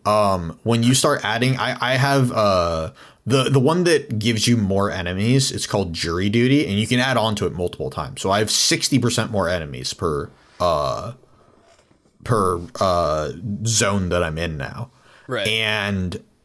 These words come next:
Speaker 1: sometimes that's so many enemies that the game has frame rate issues.
Speaker 2: <laughs> Not surprising.
Speaker 1: On Switch.
Speaker 2: On the Switch, yeah.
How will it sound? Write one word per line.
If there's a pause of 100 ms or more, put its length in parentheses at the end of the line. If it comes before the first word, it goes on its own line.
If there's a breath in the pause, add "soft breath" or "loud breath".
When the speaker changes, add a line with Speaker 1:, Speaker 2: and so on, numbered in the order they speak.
(640)
Speaker 1:
sometimes
that's
so
many
enemies
that
the
game
has (160)
frame
rate
issues.
Speaker 2:
<laughs>
Not
surprising.
Speaker 1:
On
Switch.
Speaker 2:
On
the
Switch,
yeah.